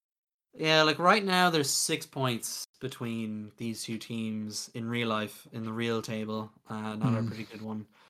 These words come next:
Speaker 1: At this point in time, they've both picked up, uh, roughly the same amount of points. Leicester picked up one more, so by that standard,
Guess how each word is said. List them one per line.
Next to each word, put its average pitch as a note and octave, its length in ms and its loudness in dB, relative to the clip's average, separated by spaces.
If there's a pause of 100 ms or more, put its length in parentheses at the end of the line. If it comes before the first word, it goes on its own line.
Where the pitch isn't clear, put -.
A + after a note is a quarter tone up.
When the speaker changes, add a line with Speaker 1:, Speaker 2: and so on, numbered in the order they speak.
(300)
Speaker 1:
At C3+ 140 2
this F3 160 0
point E3 240 2
in C#3+ 60 2
time, C#3 280 4
they've B2 180 2
both C3+ 320 4
picked B2+ 260 -4
up, A#2 260 -2 (220)
uh, A2+ 260 -4
roughly A#2 380 -2
the G#2+ 100 -8
same A2 200 -6
amount A2 160 -6
of G#2+ 60 -14
points. A2 360 -8
Leicester B2 340 -4
picked - 200 -8
up G#2+ 100 -10
one A2+ 260 -4
more, A#2 360 -4
so A2+ 360 -4
by A2 320 -4
that B2+ 260 2
standard, B2 600 -2